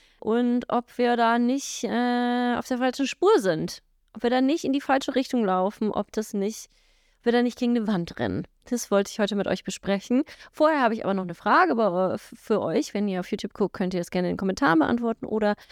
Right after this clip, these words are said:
bei Spotify kann man ja auch so tolle Antworten da reinmachen.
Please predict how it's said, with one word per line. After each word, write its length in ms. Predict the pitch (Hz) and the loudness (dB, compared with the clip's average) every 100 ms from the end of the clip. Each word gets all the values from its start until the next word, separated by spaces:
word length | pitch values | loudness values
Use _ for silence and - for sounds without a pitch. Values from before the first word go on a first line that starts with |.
| - | -6
bei 100 | 214 | -4
Spotify 460 | - 226 226 - 214 | -2 -2 -2 -2 -2
kann 160 | 208 | -2
man 100 | 196 | -2
ja 140 | 185 - | -2 0
auch 260 | 285 - | -2 -2
so 180 | - 190 | -6 -6
tolle 360 | 190 202 180 175 | -2 0 0 0
Antworten 760 | 220 240 165 - - 180 226 262 _ _ _ | -2 -2 -2 -4 -2 -2 -2 -4 _ _ _
da 220 | 208 185 | -6 -4
reinmachen. 580 | 180 170 175 170 175 269 | -4 -6 -4 -6 -2 -2